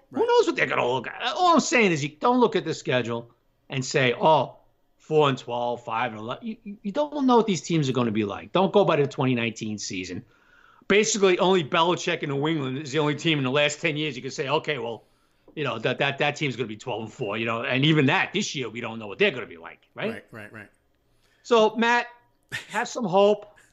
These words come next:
Speaker 1: Um, I'm a little disappointed in you, bud, I have to admit,
Speaker 2: <laughs>
Speaker 1: um, with that four and twelve, looking at it and go, "Oh, four and twelve."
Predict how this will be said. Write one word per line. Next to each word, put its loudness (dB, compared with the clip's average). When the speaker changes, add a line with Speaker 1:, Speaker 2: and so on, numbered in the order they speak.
Speaker 1:
Um, -6
I'm -8
a -6
little 0
disappointed 2
in 2
you, 2
bud, -4
I -6
have -4
to 0
admit, 2
Speaker 2:
<laughs> -20
Speaker 1:
um, -2
with 2
that 2
four 6
and 2
twelve, 4
looking 4
at 2
it 2
and 0
go, 2
"Oh, 6
four 2
and -2
twelve." -6